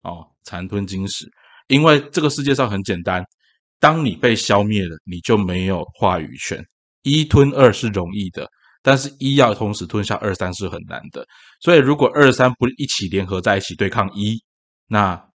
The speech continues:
结果就是迈向灭亡。哦，当然啦，以当时的局势来讲，所有的国君，或者是你说现在的C E O，大家都会追逐什么？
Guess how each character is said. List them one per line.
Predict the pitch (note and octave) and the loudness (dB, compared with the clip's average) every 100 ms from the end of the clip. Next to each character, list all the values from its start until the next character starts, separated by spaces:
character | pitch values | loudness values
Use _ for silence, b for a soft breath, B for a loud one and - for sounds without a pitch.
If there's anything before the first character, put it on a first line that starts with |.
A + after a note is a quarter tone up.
| - | -8
结 | G2+ | -6
果 | F2+ F2 | -6 -8
就 | F2+ | -10
是 | G2 | -8
迈 | F#2 F2+ | -8 -8
向 | - G#2+ F2+ E2+ | -4 -4 -4 -8
灭 | F#2+ G#2 E2+ D#2+ | -4 -4 -4 -10
亡。 | - - b b b b - | -18 -18 b b b b -2
哦， | A2 | 2
当 | E3+ G3+ | 4 6
然 | D#3+ | 8
啦， | C#3+ B2+ B B | 8 4 B B
以 | - C3+ | 2 6
当 | E3 G3 | 8 6
时 | F#3+ | 4
的 | C#3+ D3 | 4 6
局 | B2 C3 | 4 2
势 | F3+ D3+ | 6 6
来 | A#2+ | 6
讲， | A#2+ A2+ E2+ - _ | 6 2 2 -8 _
所 | - F3+ | 4 6
有 | E3 | 8
的 | A#2 | 6
国 | - G#2 A2 | 6 6 6
君， | A#2+ A#2 B2 - | 6 6 4 -6
或 | - A3 E3 | 6 8 10
者 | - | 6
是 | - C3+ | 2 2
你 | G2 | 4
说 | A2+ | 2
现 | A#2 - C#3 | 2 6 6
在 | G#2+ A2+ | 6 4
的 | F#2+ | 4
C | F#2 - | -2 -4
E | F#2+ F#2+ | -2 0
O， | F#2+ F#2 - _ | 0 -2 -8 _
大 | F3+ D3+ | 6 6
家 | D3 C#3+ | 6 6
都 | C#3 | 6
会 | C#3 | 6
追 | C#3 C#3 | 8 6
逐 | C3 G#2+ | 6 2
什 | G#2+ | 0
么？ | F#2 | -2